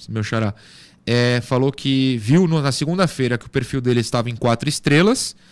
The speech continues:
só que terça, nove e meia da manhã, ou seja, meia hora antes de abrir a venda ontem, estava três estrelas. Quando os ingressos acabaram, voltou a aparecer quatro estrelas. Mais um relato de, de erros, é, realmente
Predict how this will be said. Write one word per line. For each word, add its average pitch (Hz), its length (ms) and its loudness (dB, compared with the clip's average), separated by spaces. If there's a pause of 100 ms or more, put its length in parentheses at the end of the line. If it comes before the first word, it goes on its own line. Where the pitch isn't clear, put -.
(320)
só 180 160 4
que 180 140 -4
terça, 139 440 4
nove 156 240 2
e 151 40 0
meia 143 160 2
da 135 100 2
manhã, 135 340 2
ou 143 120 -2
seja, 117 260 0
meia 135 220 2
hora 120 220 0
antes 117 120 -10
de 120 80 -4
abrir 110 300 -2
a 110 100 -4
venda 113 300 -2
ontem, 131 260 -4
estava 147 260 -2
três 139 320 2
estrelas. 110 480 -2 (300)
Quando 170 180 6
os 156 120 4
ingressos 151 420 4
acabaram, 160 480 4 (340)
voltou 131 540 4
a 123 200 0
aparecer 117 580 -2 (120)
quatro 120 360 0
estrelas. 95 580 -6 (760)
Mais 165 280 6
um 196 80 4
relato 143 720 6
de, 120 440 0
de 113 200 2
erros, 107 560 2
é, 101 220 -2
realmente 117 600 -2